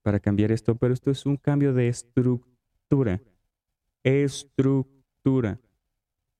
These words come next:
¿Sabes? El capitalismo es, sí, hay libre mercado, pero, este, los países más grandes destruyen.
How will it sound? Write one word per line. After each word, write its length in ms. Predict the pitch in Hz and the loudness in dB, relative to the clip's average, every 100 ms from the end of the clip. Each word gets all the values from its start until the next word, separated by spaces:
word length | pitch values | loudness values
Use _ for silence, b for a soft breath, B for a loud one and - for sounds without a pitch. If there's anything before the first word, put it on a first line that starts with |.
| _ _ _ _ _ _ _ _ _ _ | _ _ _ _ _ _ _ _ _ _
¿Sabes? 500 | - 98 104 135 _ _ _ - | -2 0 0 -4 _ _ _ -4
El 140 | 110 | -2
capitalismo 840 | 117 110 107 113 113 127 139 135 135 | 0 0 0 2 2 0 0 2 0
es, 300 | 135 135 - | 0 -4 -18
sí, 680 | - - 160 196 202 _ _ _ 131 | -12 0 0 0 -4 _ _ _ 0
hay 120 | 147 | 2
libre 260 | 156 156 | 2 0
mercado, 680 | 151 117 - 147 156 185 226 _ _ _ _ _ _ _ _ _ _ _ _ _ _ _ _ | 0 -2 0 0 2 0 -2 _ _ _ _ _ _ _ _ _ _ _ _ _ _ _ _
pero, 540 | - 113 110 107 107 104 | 0 2 2 2 2 2
este, 680 | 104 - - 101 98 92 | 0 -4 -2 0 2 0
los 160 | 87 101 | 0 0
países 340 | 120 117 120 | 0 0 0
más 180 | 117 113 | 0 0
grandes 800 | 113 110 110 113 117 - - _ _ _ _ _ _ _ _ _ _ _ _ _ _ _ _ _ _ _ _ - | 0 0 0 0 -2 -8 -20 _ _ _ _ _ _ _ _ _ _ _ _ _ _ _ _ _ _ _ _ -4
destruyen. 680 | 101 - 110 113 104 95 | -4 -2 -2 0 -2 -6